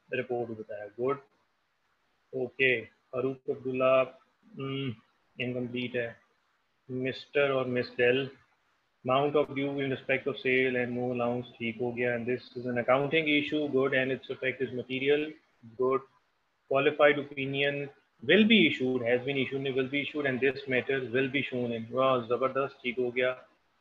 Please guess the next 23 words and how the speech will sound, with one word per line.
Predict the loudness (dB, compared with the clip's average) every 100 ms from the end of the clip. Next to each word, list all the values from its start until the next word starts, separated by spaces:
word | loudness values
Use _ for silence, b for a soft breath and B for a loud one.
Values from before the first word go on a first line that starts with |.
| _ _ _ 4
हाँ, | 10 12 10 8 8
I | 8
know, | 10 10 8
बिल्कुल | 6 8 8
सही | 8 8 10
है, | 10 10 8 4
ठीक | 2 4 6
है, | 4
ठीक | 4 2 4
है, | 4
ठीक | 2 2 2
है, | 2
कोई | 2
मसला | 0 -2 0 0
नहीं। | 2 0 0 -6 _ _ _ 2
ओके, | 4 6 8 8 8 4
नबीला, | 0 0 4 6
welcome। | 6 2 2 2 0 0 -2
"It | 0
is | 2
evident," | 2 2 2 2 0
नहीं, | 0 2
ये | 0